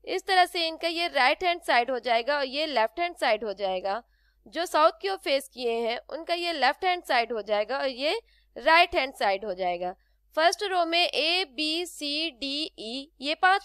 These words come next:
पर्सन बैठे हैं, सेकंड रो में एल, एम, एन, ओ, पी ये पांच पर्सन बैठे हैं। B sits second to the right of D, who is sitting in the middle of the row।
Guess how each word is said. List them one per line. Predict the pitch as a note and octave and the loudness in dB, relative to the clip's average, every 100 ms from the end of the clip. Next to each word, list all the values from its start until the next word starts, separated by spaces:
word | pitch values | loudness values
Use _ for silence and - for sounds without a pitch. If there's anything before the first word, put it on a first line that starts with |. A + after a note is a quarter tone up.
| - | -2
पर्सन | D4 C#4+ B3+ | -4 -4 -4
बैठे | A3 G3+ A#3+ | -2 -4 -4
हैं, | G#3+ G3+ B3 _ _ _ - | -6 -4 -6 _ _ _ -6
सेकंड | C#4 F#4+ G4 E4+ | -4 -2 -4 0
रो | D4 | 0
में | C4+ C4+ | 2 0
एल, | C#4 - E4 F#4 - | 2 4 2 2 0
एम, | B3+ - | -2 -2
एन, | - G#3+ C4+ - | -2 -2 -2 -6
ओ, | - D#4 F4 | 0 0 0
पी | - C4 | -4 -8
ये | C#4+ F4 | -4 -6
पांच | - B3 C#4+ _ | 0 0 -2 _
पर्सन | A3 G#3+ D#4+ D#4 | -2 -2 -4 -2
बैठे | G3+ F3+ G#3+ G3 | -2 -2 -8 -8
हैं। | G3 F#3+ A3 | -8 -10 -8
B | D4+ F#4+ | -4 -4
sits | E4+ D#4 D#4+ E4+ | -2 -4 -4 -6
second | - C#4+ D#4+ E4+ | -4 0 -2 -2
to | E4 | -2
the | D#4+ E4+ | 2 4
right | B3+ C#4 - | 4 2 2
of | F4+ D#4+ G#3+ | 2 0 -4
D, | A3 B3 C#4 _ _ D#4 | -8 -8 -12 _ _ -6
who | G4 | 0
is | G#4 G4+ | 0 0
sitting | C#4+ C4+ E4+ E4+ | -4 -6 -6 -4
in | D4 D4 | -2 0
the | E4+ | 0
middle | D4 C4 D4 C#4 | 0 0 0 2
of | A#3 A#3 | 0 2
the | E4 E4 | 4 4
row। | G3 | 2